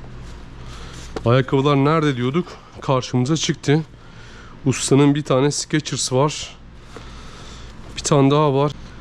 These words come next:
Ama bunun durumu çok kötü. On dolar yaparız. Burada şapkalar mevcut.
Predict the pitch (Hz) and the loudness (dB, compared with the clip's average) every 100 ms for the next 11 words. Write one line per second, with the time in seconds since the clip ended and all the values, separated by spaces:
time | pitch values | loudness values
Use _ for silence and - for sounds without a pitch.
0 | - - - - - 135 127 147 143 127 | -16 -14 -16 -6 2 6 8 8 8 6
1 | 147 - 156 - 127 - 165 156 - - | 4 4 2 2 0 4 4 4 -4 -20
2 | - - - - - - 156 156 127 135 | -18 -18 -18 -20 -16 2 6 6 6 4
3 | 147 147 160 147 156 - - - - - | 4 2 2 2 2 2 -2 -4 -12 -20
4 | - - - - - - - - - - | -20 -20 -18 -12 -10 -8 -10 -12 -10 -10
5 | - - - - - 131 135 151 - 170 | -12 -16 -16 -14 -6 -2 0 0 2 0
6 | - 170 165 170 160 143 123 185 - | 2 2 4 6 6 4 2 -2 -2